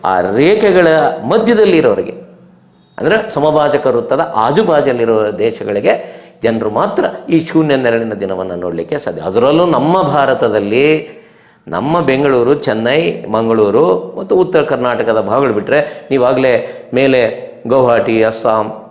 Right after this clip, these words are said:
ಡೆಲ್ಲಿ ಈ ಕಡೆ ಎಲ್ಲ ನೋಡ್ಲಿಕ್ಕೆ ಸಾಧ್ಯನೇ ಇಲ್ಲ. ಇಪ್ಪತ್ತ್ಮೂರುವರೆ ಡಿಗ್ರಿಯಷ್ಟು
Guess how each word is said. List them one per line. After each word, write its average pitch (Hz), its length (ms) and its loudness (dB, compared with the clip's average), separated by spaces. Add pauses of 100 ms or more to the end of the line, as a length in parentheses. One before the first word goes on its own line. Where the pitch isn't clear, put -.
(260)
ಡೆಲ್ಲಿ 117 300 0
ಈ 180 300 -6
ಕಡೆ 180 200 2
ಎಲ್ಲ 170 140 4
ನೋಡ್ಲಿಕ್ಕೆ 170 400 0
ಸಾಧ್ಯನೇ 160 480 0
ಇಲ್ಲ. 156 100 2 (1800)
ಇಪ್ಪತ್ತ್ಮೂರುವರೆ 160 720 2
ಡಿಗ್ರಿಯಷ್ಟು 135 540 0